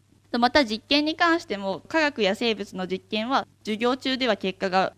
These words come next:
え、測れなかったりと、小さくて見えなかったものは放課後もう一度先生にやっていただきました。テスト等も一点三倍の時間延長を大学入試センター試験に向けて受けるようになりました。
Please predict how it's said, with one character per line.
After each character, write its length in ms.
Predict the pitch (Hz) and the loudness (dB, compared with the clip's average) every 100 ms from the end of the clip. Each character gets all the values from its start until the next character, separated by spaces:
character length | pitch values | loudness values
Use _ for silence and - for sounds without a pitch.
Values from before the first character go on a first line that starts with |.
| - | -8
え、 100 | - | -4
測 300 | 202 202 226 | 0 2 2
れ 80 | 247 | 2
な 120 | 208 | 0
か 120 | 175 | 0
っ 60 | 180 | -2
た 80 | 196 | -4
り 160 | 220 202 | -4 -6
と、 80 | |
小 240 | 185 269 254 | -6 -4 -2
さ 100 | 208 | -2
く 60 | |
て 140 | - 185 | -4 -4
見 100 | 208 | -2
え 60 | |
な 100 | 240 | -2
か 80 | 220 | -2
っ 80 | 196 | -2
た 80 | 185 | -2
も 100 | 190 | -2
の 120 | 240 | 0
は 100 | 208 | 2
放 160 | 202 202 | 2 0
課 140 | 202 | 0
後 100 | 190 | 0
も 160 | 180 185 | 0 -2
う 60 | |
一 100 | 190 | 0
度 100 | 190 | -2
先 220 | 208 185 | -2 -4
生 160 | 202 190 | -4 -2
に 80 | 247 | 0
や 140 | 190 | -2
っ 20 | |
て 160 | - 175 | -2 -6
い 80 | 165 | -4
た 140 | 170 | -4
だ 100 | 165 | -4
き 140 | 165 170 | -4 -4
ま 160 | 175 | -4
し 60 | - | -4
た。 200 | 165 - _ _ _ _ - | -8 -12 _ _ _ _ -2
テ 140 | 381 | 0
ス 60 | - | 0
ト 120 | 294 | -2
等 240 | 330 302 | 0 0
も 240 | 226 170 - _ - | 0 -4 -6 _ -6
一 100 | 262 | -4
点 240 | - 202 | -2 -2
三 260 | 202 196 196 | 0 -2 0
倍 140 | 202 | -2
の 120 | 202 | -2
時 120 | 190 190 | -6 0
間 300 | 208 208 214 | 0 0 -4
延 100 | 202 | -6
長 200 | 175 175 | -6 -6
を 60 | 190 | -4
大 240 | 185 196 | -2 0
学 220 | 208 214 | -2 -4
入 180 | 208 208 | -4 -4
試 40 | |
セ 140 | - 220 | -2 -4
ン 80 | 214 | -2
タ 120 | 214 | -2
ー 60 | |
試 80 | - | -2
験 160 | 202 190 | -4 -4
に 60 | |
向 120 | 180 185 | -6 -6
け 100 | 208 | -2
て 160 | 302 | -2
受 100 | 202 | 0
け 80 | 196 | -2
る 80 | 190 | -2
よ 140 | 180 | -4
う 20 | |
に 140 | 202 254 | -4 -4
な 100 | 180 | -4
り 120 | 170 | -6
ま 140 | 170 | -8
し 80 | 208 | -8
た。 180 | - | -12